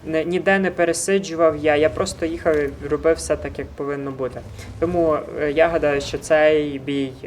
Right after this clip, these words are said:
нормальний для першого знайомства з нашим танчиком. До речі, це мій третій бій на цьому танку.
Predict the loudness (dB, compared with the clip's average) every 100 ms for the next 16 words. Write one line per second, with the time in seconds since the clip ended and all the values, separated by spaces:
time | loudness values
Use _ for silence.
0 | -18 -20 -20 -12 -4 -2 0 0 0 -2
1 | -4 -4 -2 -2 -4 -6 -6 -6 -6 -8
2 | -12 -14 -8 -8 -8 -10 -6 -6 -6 -12
3 | -14 -14 -6 0 2 2 0 0 -2 0
4 | 0 -2 -8 -8 -8 -8 -6 -6 -4 -4
5 | -4